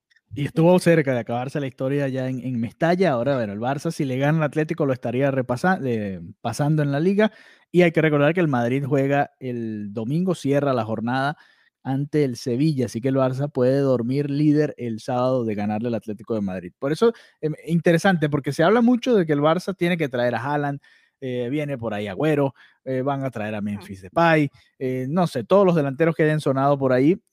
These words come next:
el, la verdad es que al Barça, gol, gol como tal, no le falta, ¿no? O no sé, o no sé si, si tengo,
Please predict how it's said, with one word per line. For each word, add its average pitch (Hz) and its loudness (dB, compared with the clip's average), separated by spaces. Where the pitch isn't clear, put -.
el, 101 -14
la 104 -12
verdad 95 -10
es - -16
que - -4
al 190 2
Barça, 190 0
gol, 156 6
gol 196 6
como 143 -2
tal, 226 0
no 170 -2
le 185 0
falta, 170 -4
¿no? 156 -10
O 110 -6
no 131 -8
sé, 165 2
o 120 -2
no 117 -6
sé 143 -12
si, 143 -4
si 117 -12
tengo, 135 0